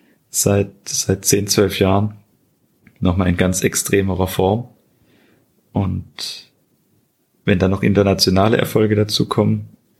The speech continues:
vermarktungstechnisch ist Bayern jetzt auch nicht ganz auf der Kopf gefallen, auch wenn's umstrittene Partner sind, die da oftmals an der Seite stehen, aber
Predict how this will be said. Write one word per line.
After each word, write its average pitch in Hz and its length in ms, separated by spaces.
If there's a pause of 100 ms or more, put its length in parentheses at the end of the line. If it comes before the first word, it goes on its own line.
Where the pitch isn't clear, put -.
(380)
vermarktungstechnisch 104 1500
ist 104 160
Bayern 98 260
jetzt 95 180
auch 104 80
nicht 113 240
ganz 107 160
auf 107 140
der 104 100
Kopf - 260
gefallen, 107 500 (500)
auch 95 220
wenn's - 680 (320)
umstrittene 110 840 (340)
Partner 113 300
sind, 107 240
die 107 80
da 104 100
oftmals 104 460
an 110 100
der 107 80
Seite 104 300
stehen, 113 340
aber 98 380